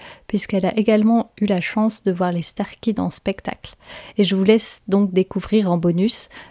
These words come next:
le témoignage d'Iputi Minel, qui était présente lors de la représentation de Harry Potter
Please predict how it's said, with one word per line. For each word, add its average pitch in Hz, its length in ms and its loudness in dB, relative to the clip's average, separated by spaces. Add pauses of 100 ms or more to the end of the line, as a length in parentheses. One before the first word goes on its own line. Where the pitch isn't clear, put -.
(100)
le 196 80 4
témoignage 196 600 2
d'Iputi 226 480 0
Minel, 180 500 0 (140)
qui - 100 0
était 180 160 2
présente 214 540 2
lors 180 140 2
de 180 100 2
la 165 120 2
représentation 196 880 0
de 190 240 2
Harry 185 340 2
Potter 202 400 -4